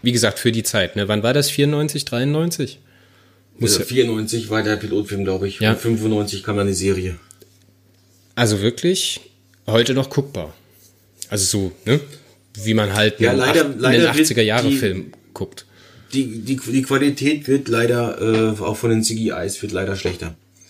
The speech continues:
Speaker 2: Ähm,
Speaker 1: Aber wie
Speaker 2: ja,
Speaker 1: gesagt, mutig,
Speaker 2: okay.
Speaker 1: dass man das zu der Zeit gemacht hat, weil damals halt immer noch Star Trek Trick, also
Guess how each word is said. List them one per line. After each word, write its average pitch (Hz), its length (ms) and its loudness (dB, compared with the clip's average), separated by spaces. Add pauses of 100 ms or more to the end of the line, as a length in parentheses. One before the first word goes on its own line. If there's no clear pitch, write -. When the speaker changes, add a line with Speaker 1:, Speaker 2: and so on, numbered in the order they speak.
(400)
Speaker 2:
Ähm, 82 400 -8
Speaker 1:
Aber 123 160 4
wie 131 60 6
Speaker 2:
ja, 170 60 4
Speaker 1:
gesagt, 175 280 2
mutig, 143 280 4
Speaker 2:
okay. - 60 2
Speaker 1:
dass - 140 4
man 175 80 2
das 175 160 2
zu - 80 -2
der 156 140 2
Zeit - 240 -2
gemacht 170 280 -2
hat, 95 140 -4
weil 95 120 2
damals 135 400 2
halt 117 180 2
immer 117 180 0
noch - 340 -2 (840)
Star 123 320 0
Trek - 280 0
Trick, - 360 -2
also 98 360 -2